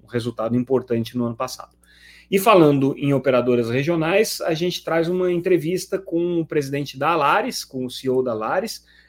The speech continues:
É, nessa conversa com a gente, o Denis Ferreira, ele conta um pouco da estratégia da empresa. A Alaris é uma das, é, operadoras regionais no Brasil, eles têm uma atuação,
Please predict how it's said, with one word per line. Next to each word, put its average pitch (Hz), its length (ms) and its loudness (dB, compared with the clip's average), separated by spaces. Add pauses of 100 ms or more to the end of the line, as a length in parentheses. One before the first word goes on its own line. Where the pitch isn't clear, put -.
(120)
É, 120 800 2 (160)
nessa 165 340 2
conversa 135 520 -2
com 131 100 -6
a 127 80 -2
gente, 165 480 -4
o 151 640 2
Denis 139 300 2
Ferreira, 156 500 0 (380)
ele 156 220 0
conta 190 380 0
um 175 100 -2
pouco 165 240 -2
da 151 100 0
estratégia 113 640 -6
da 113 100 -10
empresa. 135 520 2
A - 20 2
Alaris 185 380 0
é 180 60 2
uma 170 260 -2
das, 135 340 -6 (100)
é, 123 220 -4
operadoras 117 640 -6
regionais 117 520 -8
no 131 60 -14
Brasil, 170 380 -2
eles 185 160 -6
têm 160 100 -4
uma 151 120 -4
atuação, 135 440 -6